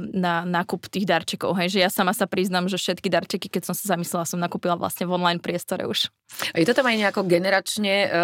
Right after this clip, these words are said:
Speaker 2: rozdelené, že možno starší, mladší, alebo už aj možno, že staršie generácie nakupujú online, že už sa to, to tak mení?
Speaker 1: Mm, ja si myslím, že práve už aj staršie generácie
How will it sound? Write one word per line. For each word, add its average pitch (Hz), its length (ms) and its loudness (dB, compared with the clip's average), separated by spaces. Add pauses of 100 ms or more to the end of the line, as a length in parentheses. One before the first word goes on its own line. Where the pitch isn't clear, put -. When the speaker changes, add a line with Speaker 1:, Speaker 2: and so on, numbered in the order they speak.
(140)
Speaker 2:
rozdelené, 185 560 2
že 175 80 0
možno 156 200 0
starší, 151 480 0
mladší, 151 440 2
alebo 180 280 2
už 143 200 0
aj 131 60 -2
možno, 135 160 -2
že 131 100 -2
staršie 131 400 0
generácie 151 520 2 (320)
nakupujú 160 600 2
online, 160 520 2
že 156 80 0
už 156 80 0
sa 156 120 -2
to, - 80 -6
to - 140 -4 (100)
tak 147 200 0
mení? 160 560 4
Speaker 1:
Mm, 208 340 4
ja 214 140 6
si - 100 -4
myslím, 320 240 2
že 247 100 2
práve 240 280 4
už 277 120 0
aj 247 100 -2
staršie 226 300 2
generácie 196 640 2